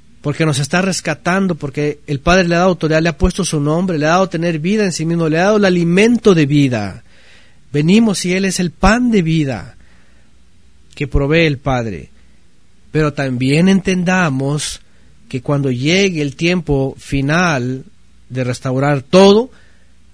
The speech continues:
él nos va a entregar de regreso a su Padre porque le pertenecemos a Él, de Él venimos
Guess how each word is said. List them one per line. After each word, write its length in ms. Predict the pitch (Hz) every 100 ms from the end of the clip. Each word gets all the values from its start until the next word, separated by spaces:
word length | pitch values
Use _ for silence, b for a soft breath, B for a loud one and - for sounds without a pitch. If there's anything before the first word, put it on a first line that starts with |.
| - - - - - - - -
él 180 | 147 170
nos 240 | 165 123
va 60 | 156
a 60 | 170
entregar 800 | 151 160 151 143 175 202 202 160
de 100 | 143
regreso 400 | 131 135 139 139
a 60 |
su 140 | - 127
Padre 340 | 135 143 147
porque 280 | 135 123 131
le 140 | 120
pertenecemos 920 | 113 - 123 - 117 120 - 139 135 127
a 120 | 117
Él, 200 | 135 120
de 180 | 127 156
Él 100 | 180
venimos 720 | 160 156 160 113 104 -